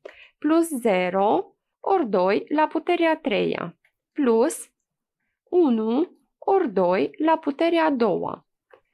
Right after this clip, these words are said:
plus zero ori doi la puterea a întâi, plus unu ori doi la puterea zero.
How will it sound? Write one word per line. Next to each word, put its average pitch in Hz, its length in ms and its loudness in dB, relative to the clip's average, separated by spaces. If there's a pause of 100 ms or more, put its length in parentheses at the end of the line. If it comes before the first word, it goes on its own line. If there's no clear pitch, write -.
(140)
plus 349 340 -2
zero 190 920 -2 (580)
ori 359 260 -2
doi 202 420 0
la 320 140 0
puterea 359 380 0
a 339 40 2
întâi, 190 560 -2 (240)
plus 240 540 0 (200)
unu 226 600 0
ori 285 300 0
doi 190 280 0
la 330 140 2
puterea 349 640 -2
zero. 196 600 -2